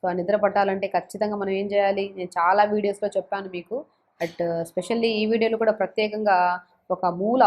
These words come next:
ఔషధం గురించి మాట్లాడుతున్నాను, అదే లవంగం. లవంగం అద్భుతంగా పనిచేస్తుంది మన నిద్ర రావడానికి. లవంగం నిద్ర రాకపోవడమే, నిద్ర మంచిగా రావడమే కాకుండా ఎన్నో రకాల ఇన్ఫెక్షన్స్ని and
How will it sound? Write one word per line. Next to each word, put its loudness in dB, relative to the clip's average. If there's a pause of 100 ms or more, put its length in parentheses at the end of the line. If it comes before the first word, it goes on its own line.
ఔషధం -2
గురించి -6
మాట్లాడుతున్నాను, -6
అదే 0
లవంగం. -2 (220)
లవంగం -4
అద్భుతంగా 0
పనిచేస్తుంది -4
మన -6
నిద్ర -6
రావడానికి. -6 (760)
లవంగం -2
నిద్ర -4
రాకపోవడమే, 2 (180)
నిద్ర 0 (100)
మంచిగా -2
రావడమే 0 (100)
కాకుండా -2 (140)
ఎన్నో -4
రకాల -2
ఇన్ఫెక్షన్స్ని -6 (460)
and -2